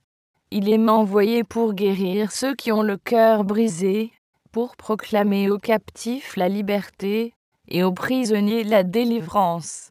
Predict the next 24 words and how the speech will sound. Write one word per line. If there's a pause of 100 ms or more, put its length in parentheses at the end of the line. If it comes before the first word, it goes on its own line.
(720)
On
a
déjà
montré (340)
ce
que
sont
cet
esclavage
et
cette
captivité. (760)
C'est
à
la
servitude
du
péché, (340)
à
l'esclavage
d'être
obligé
de
pécher,